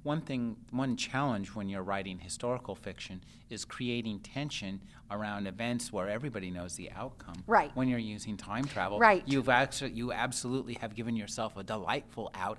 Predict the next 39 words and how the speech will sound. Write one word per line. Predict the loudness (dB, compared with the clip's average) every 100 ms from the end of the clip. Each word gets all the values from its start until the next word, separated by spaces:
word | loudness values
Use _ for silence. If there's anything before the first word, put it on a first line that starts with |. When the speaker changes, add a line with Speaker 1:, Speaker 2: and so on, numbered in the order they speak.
| -4
Speaker 1:
and | -2
a | -2
way | -2 -4
to | -8
create | -6 -6 -6
tension | -8 -6 -6
of | -6
whether | -4 -2 0
or |
not | 0 0 -2
you're | -8
planning | -10 -6 -4 -2
on | -4 -6
changing | -6 -6 -6
history. | -8 -8 -10 -12 2
Speaker 2:
Right, | 8 8 8 -2 -10 -14 10
right. | 12 12 10
And, | 6 8
and | 2 6
the, | 10 10 8 6
the | 6
rule | 8 12 12 12
in | 12
my | 6
first | 8 4 4 2
two | 4 4 2 6
books | 8 8 6
about | 2 4 2 -4 -4
the | 0
past | 2 2 0 2
were | 4
that | 4 4
the | 2
historians | 2 4 6 6 2
could | 0 2 4
not | 2 0 -10 -16 -6
Speaker 1:
Mm-hmm. | 0
Speaker 2:
change | 2 2 -2
history. | -4 -4 -8